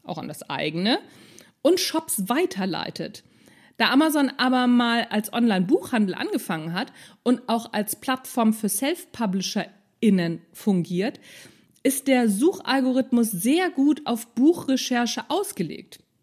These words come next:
Das Beste daran, wenn du auf ein Buch klickst, dann zeigt dir das Interface weiter unten,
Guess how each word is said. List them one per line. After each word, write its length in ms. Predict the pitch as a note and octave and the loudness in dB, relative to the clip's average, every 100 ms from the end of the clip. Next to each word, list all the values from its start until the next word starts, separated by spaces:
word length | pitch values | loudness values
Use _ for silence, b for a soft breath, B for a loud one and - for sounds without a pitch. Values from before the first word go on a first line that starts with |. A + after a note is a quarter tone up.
| - | -10
Das 220 | E3+ - | -8 -4
Beste 400 | - E4 G#4+ C#4+ | 0 0 2 0
daran, 480 | F#3 F3+ E3+ F3+ C#4 B B | 0 -2 -4 -2 -2 B B
wenn 120 | - B3+ | 4 4
du 80 | |
auf 180 | G#3+ - | 4 -2
ein 160 | F#3 E3+ | -4 -4
Buch 220 | - - | -6 -14
klickst, 560 | - E4 A4+ - - - b b _ | -4 -2 -2 -6 -12 -14 b b _
dann 220 | G#3 G#3+ | 2 2
zeigt 380 | A3 A#3+ D4 - | 2 -2 -2 0
dir 80 | C4+ | 0
das 340 | G#3+ A3 - - - | 2 0 -6 -12 -2
Interface 680 | F4+ G#4+ A#3 - F#3 F3+ | -2 0 -2 -2 -2 -2
weiter 360 | F#3+ F3+ F3+ - | -2 -2 -4 -4
unten, 480 | - D#4+ D4+ F#3+ A#3+ | 0 2 2 0 -2